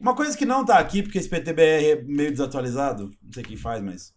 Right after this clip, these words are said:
atualize, pelo amor de Deus, é que uma mudança que eles fizeram no Xin Zhao foi essa aqui, ó,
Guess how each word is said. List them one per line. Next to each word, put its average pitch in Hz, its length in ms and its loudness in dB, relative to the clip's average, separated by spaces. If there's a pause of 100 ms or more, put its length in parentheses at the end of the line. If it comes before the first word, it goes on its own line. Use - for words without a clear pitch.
atualize, 139 460 0
pelo 98 140 -6
amor 131 180 -4
de 113 80 -12
Deus, 139 340 -4 (540)
é - 100 -12
que 180 80 -10
uma 254 140 2
mudança 277 320 4
que 277 80 -4
eles 233 80 -4
fizeram 240 240 2
no 240 60 -2
Xin 240 160 0
Zhao 196 220 2
foi 233 140 2
essa 240 180 0
aqui, 240 240 -4
ó, 117 200 -4